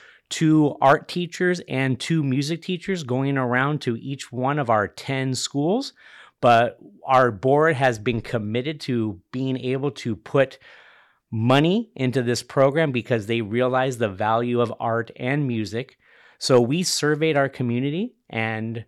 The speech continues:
using our Thought Exchange platform, we received outstanding feedback that really showed that our community felt the same way.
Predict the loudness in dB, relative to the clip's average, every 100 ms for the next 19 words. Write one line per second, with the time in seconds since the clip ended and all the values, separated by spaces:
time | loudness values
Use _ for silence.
0 | _ _ -2 0 2 0 2 2 2 2
1 | 2 2 -4 -4 -4 -4 -2 0 0 0
2 | -2 0 0 -2 -2 -4 -6 -6 -6 -4
3 | -6 -6 -4 -4 -4 -8 -4 -2 0 0
4 | -2 -4 -6 -6 -4 -2 -2 -2 -2 -2
5 | -6 -6 0 2 4 2 -2 0 2 2
6 | 0 0 2 0 0 -4 -2 -2 -2 -2
7 | 0 0 0 -6 -6 -4 -6 -8